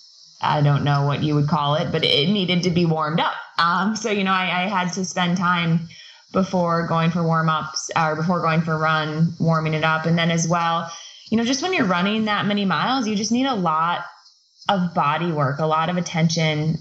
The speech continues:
um, to your body. So, you know, a lot of people can foam roll, things like that. But, you know, I was getting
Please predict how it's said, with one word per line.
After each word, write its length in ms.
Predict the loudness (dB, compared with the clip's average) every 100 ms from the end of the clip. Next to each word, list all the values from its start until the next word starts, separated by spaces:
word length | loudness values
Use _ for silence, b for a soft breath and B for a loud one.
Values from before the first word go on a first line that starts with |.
| -2
um, 300 | 2 2 2
to 120 | 2
your 120 | 0
body. 300 | 0 0 0
So, 120 | 0
you 80 | 2
know, 60 | 2
a 20 |
lot 140 | 2
of 60 | 0
people 180 | -2 2
can 100 | 0
foam 360 | 2 0 2
roll, 240 | 0 0 0
things 220 | 0 0
like 180 | 0 0
that. 280 | 0 0 0
But, 200 | 0 2
you 60 |
know, 80 | 2
I 100 | 2
was 100 | 0
getting 440 | -2 0 0 0